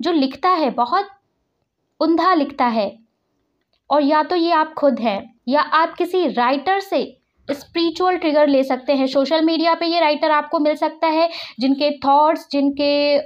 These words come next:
अफर्मेशन या जिनके ब्लॉग पढ़ने के बाद आपकी लाइफ में चेंज आया है। ये वुमेन राइटर हो सकती हैं, जिनकी बुक अभी आपको पढ़ना बाकी है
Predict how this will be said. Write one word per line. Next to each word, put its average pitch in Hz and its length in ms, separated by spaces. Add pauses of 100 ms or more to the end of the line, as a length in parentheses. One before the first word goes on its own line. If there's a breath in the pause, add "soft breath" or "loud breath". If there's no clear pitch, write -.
(120)
अफर्मेशन 330 720
या 320 180
जिनके 277 360
ब्लॉग 254 500
पढ़ने 294 300
के 311 140
बाद 294 220
आपकी 277 280
लाइफ 277 280
में 302 100
चेंज 294 320
आया 285 220
है। 294 200 (320 loud breath)
ये 349 300
वुमेन 294 500
राइटर 320 360
हो 320 160
सकती 320 400
हैं, 320 140
जिनकी 277 360
बुक 302 260
अभी 285 220
आपको 277 300
पढ़ना 277 340
बाकी 294 360
है 320 140